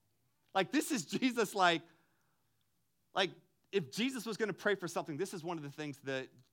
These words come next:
Jesus prayed for. Let's, let's check this out here. Like I said, this is the Gospel of John, chapter seventeen. He says, "I am praying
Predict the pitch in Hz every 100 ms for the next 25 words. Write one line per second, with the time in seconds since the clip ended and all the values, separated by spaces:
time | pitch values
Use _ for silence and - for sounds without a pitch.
0 | - 151 131 117 - - _ _ - 147
1 | 131 107 110 151 - 123 147 160 - -
2 | - - _ _ _ - - 165 - 131
3 | 143 131 135 139 139 139 127 135 139 127
4 | _ _ _ - 110 139 143 139 113 135
5 | 135 127 139 127 120 - 143 123 147 123
6 | 165 151 151 - 147 196 220 190 - 180
7 | 170 120 110